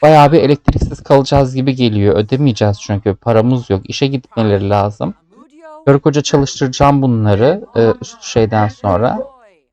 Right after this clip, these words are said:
buhrandan sonra. Şöyle ben süreyi hızlandırayım. E, sen bunları o zaman, e, şey yap. E, clothesline'a as bakayım. Onda var mı bir şey? Tamam, asabilirsin.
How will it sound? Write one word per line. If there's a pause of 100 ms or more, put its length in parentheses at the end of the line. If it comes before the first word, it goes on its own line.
(140)
buhrandan
sonra. (1800)
Şöyle
ben
süreyi
hızlandırayım. (520)
E,
sen
bunları
o
zaman,
e,
şey
yap. (680)
E, (340)
clothesline'a
as
bakayım.
Onda
var
mı
bir
şey?
Tamam,
asabilirsin.